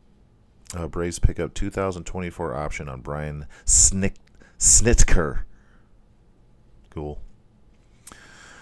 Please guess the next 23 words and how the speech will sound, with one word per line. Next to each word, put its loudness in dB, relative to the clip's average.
Diego 8
Sanchez 8
continues 2
to 8
battle 8
for 0
his 4
life 2
in 2
hospital. 4
"No 2
fight 2
camp 6
or 4
an 2
opponent 8
has 0
dominated 2
me -2
like -4
this," -4
he -12
says. -2